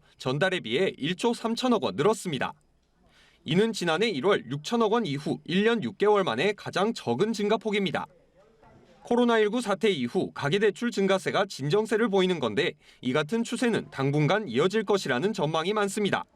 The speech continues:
이달부터 시작되는 개인별 디에스알 사십 퍼센트 제한 규제 시행에 연내 유력 시대는 한국은행의 기준금리 인상까지 더해지면 가계대출 증가세가 잡힐 것이라는 겁니다. 문제는 이 금융권으로의 풍선 효과입니다.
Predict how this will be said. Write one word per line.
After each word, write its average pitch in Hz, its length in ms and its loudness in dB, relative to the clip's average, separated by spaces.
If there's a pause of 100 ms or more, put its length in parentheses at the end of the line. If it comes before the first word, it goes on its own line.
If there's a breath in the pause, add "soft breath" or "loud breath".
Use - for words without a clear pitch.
(800 soft breath)
이달부터 208 480 0
시작되는 175 680 -2
개인별 175 440 0
디에스알 196 480 0
사십 196 320 -6
퍼센트 214 380 0
제한 170 320 -2
규제 180 240 -2
시행에 208 400 0 (300 soft breath)
연내 151 300 2
유력 175 280 0
시대는 175 480 0
한국은행의 202 720 0
기준금리 202 580 0
인상까지 190 540 0
더해지면 196 440 0 (280 soft breath)
가계대출 180 560 -2
증가세가 175 640 0
잡힐 - 340 -6
것이라는 202 460 -2
겁니다. 190 360 -2 (1000)
문제는 170 520 0
이 117 160 -6
금융권으로의 208 800 2
풍선 240 400 0
효과입니다. 170 500 -2